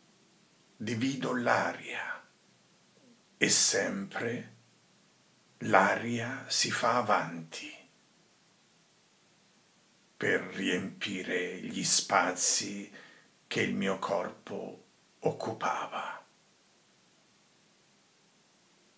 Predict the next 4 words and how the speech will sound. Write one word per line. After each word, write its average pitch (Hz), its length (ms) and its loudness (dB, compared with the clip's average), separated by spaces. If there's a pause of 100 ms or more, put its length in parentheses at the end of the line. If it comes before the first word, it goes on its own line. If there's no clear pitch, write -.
(1800)
Tutti - 840 0 (300)
abbiamo 135 760 2
delle 139 400 2
ragioni 95 880 -2